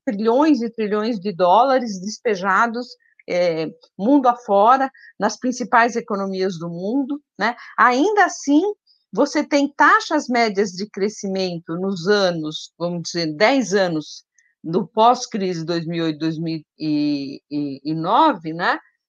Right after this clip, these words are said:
Que são metade, é, um terço de, das taxas que havia nos dez anos anteriores à crise de dois mil e oito, dois mil e nove,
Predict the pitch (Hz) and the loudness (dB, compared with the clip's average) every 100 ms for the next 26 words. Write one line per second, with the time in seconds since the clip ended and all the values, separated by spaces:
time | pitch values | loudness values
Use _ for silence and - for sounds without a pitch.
0 | _ - 277 277 294 311 403 415 349 214 | _ -2 -2 0 4 6 6 6 4 0
1 | 151 190 233 - - 226 277 269 233 156 | -2 2 4 4 4 6 8 6 4 0
2 | 180 160 143 _ _ - 170 185 180 254 | -4 -4 -6 _ _ -4 2 4 4 0
3 | - - 247 285 285 254 - 170 175 208 | -2 -2 2 6 6 4 -6 -10 -6 -6
4 | 262 - 208 277 - 254 302 330 302 330 | -8 0 0 0 2 4 4 -2 -4 2
5 | 311 202 247 302 311 294 269 285 294 247 | 2 0 0 2 4 4 4 4 4 4
6 | 302 294 320 330 359 330 285 254 302 320 | 2 4 0 0 -2 0 6 8 6 4
7 | 302 285 294 - 262 277 262 226 277 233 | 0 -2 -4 -6 -4 -4 -4 -4 -2 -2
8 | 254 240 202 190 208 190 185 175 160 | -2 0 -2 -2 -4 -4 -6 -8 -10